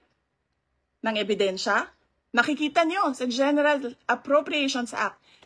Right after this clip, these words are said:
simula sa nep, papunta sa gab, papunta sa bicam, papunta sa batas. Nakikita natin yon.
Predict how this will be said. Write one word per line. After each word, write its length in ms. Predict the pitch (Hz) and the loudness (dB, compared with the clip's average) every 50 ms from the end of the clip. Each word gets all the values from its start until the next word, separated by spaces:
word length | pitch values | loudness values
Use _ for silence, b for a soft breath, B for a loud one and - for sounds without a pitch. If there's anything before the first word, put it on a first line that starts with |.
| b _ | b _
simula 640 | - - 208 208 208 208 214 208 202 202 196 190 185 | -12 -10 -8 -6 -4 -2 0 2 4 4 4 4 2
sa 320 | 190 - - - 190 175 180 | -2 -8 -10 -8 -8 -8 -2
nep, 240 | 196 262 330 349 - _ _ _ _ _ _ | 2 2 2 2 0 _ _ _ _ _ _
papunta 400 | - 175 - - - 190 - 190 | -12 -12 -10 -12 -14 -14 -14 -14
sa 160 | - - - | -12 -12 -12
gab, 480 | 202 208 285 277 285 285 262 233 208 185 - _ _ _ _ _ _ _ _ _ _ _ _ _ | 0 4 6 6 6 6 4 0 -8 -12 -16 _ _ _ _ _ _ _ _ _ _ _ _ _
papunta 400 | - 202 - - 202 202 - 208 | -6 -6 -4 -6 -8 -6 -6 -8
sa 160 | 214 - 190 | -8 -6 -10
bicam, 1040 | 190 185 165 170 247 247 254 269 269 269 - 262 254 247 240 247 247 240 240 247 - _ _ _ _ _ _ _ _ _ _ | -10 -10 -2 2 4 4 4 4 2 2 2 2 4 4 2 2 -2 -4 -8 -10 -14 _ _ _ _ _ _ _ _ _ _
papunta 640 | 220 214 214 214 214 214 208 - 208 185 165 - - _ _ _ _ | 0 0 0 -2 -8 -8 -6 -6 -6 -6 -6 -8 -16 _ _ _ _
sa 160 | _ - - | _ -12 -10
batas. 720 | 202 202 220 220 - 202 180 - - - - - - - _ _ _ _ _ _ _ _ _ _ _ _ _ _ _ _ _ _ _ _ _ _ _ _ _ _ _ _ _ _ _ _ _ _ _ _ _ _ _ _ _ _ _ _ _ _ _ _ _ - | -4 -4 -4 -2 0 -2 -2 -2 -6 -14 -20 -20 -20 -20 _ _ _ _ _ _ _ _ _ _ _ _ _ _ _ _ _ _ _ _ _ _ _ _ _ _ _ _ _ _ _ _ _ _ _ _ _ _ _ _ _ _ _ _ _ _ _ _ _ -16
Nakikita 560 | 196 - 220 220 - 240 240 233 - 233 240 226 | -10 -8 -8 -6 -4 -4 -4 0 2 0 2 2
natin 400 | 220 208 208 208 - 202 208 190 | -2 -4 -4 -4 -6 -8 -8 -8
yon. 260 | 185 185 175 170 | -8 -8 -8 -10